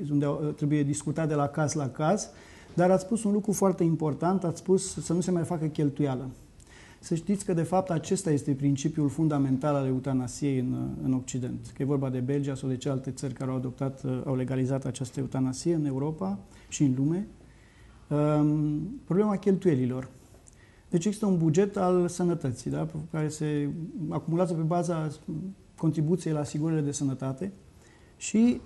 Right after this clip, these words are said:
uh, sunt sume importante cheltuite pentru menținerea în viață acestor bolnavi, uh,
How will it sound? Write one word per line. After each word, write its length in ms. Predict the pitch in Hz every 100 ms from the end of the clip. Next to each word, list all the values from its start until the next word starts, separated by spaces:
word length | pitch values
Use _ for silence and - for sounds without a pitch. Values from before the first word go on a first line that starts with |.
| -
uh, 300 | 165 165 160
sunt 180 | 156 180
sume 240 | 233 214
importante 560 | 185 170 160 220 208 175
cheltuite 440 | 170 156 185 185
pentru 320 | 170 170 165
menținerea 540 | 160 147 156 147 185 165
în 60 |
viață 240 | 143 170 170
acestor 340 | 151 160 165
bolnavi, 600 | 143 139 135 147 170 - - - - - -
uh, 680 | 143 139 139 139 135 135